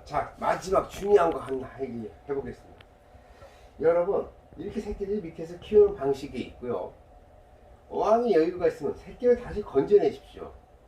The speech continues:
건져내서 새끼만 따로 키우는 게 좋습니다. 여기 회원님 댁은 새끼만 따로 꺼내서 다시 하는 방법을 선택할 겁니다. 그렇게 하는 게 여러분들 키우는 게 더 좋습니다. 제가 다음 편에는 새끼만 따로 어떻게 키우는지에 대해서 한번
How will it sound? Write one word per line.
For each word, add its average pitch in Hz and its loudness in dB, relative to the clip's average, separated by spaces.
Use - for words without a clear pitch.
건져내서 151 0
새끼만 175 -6
따로 220 0
키우는 190 2
게 156 -6
좋습니다. - -6
여기 175 0
회원님 175 -2
댁은 185 -4
새끼만 175 -6
따로 180 -2
꺼내서 220 4
다시 143 -6
하는 143 -8
방법을 113 -10
선택할 151 -12
겁니다. 80 -10
그렇게 - -12
하는 139 -2
게 185 -8
여러분들 110 -8
키우는 135 -10
게 135 -10
더 120 -10
좋습니다. 151 -8
제가 - -6
다음 135 -4
편에는 127 -6
새끼만 165 -12
따로 175 -6
어떻게 151 -12
키우는지에 139 -6
대해서 104 -8
한번 90 -6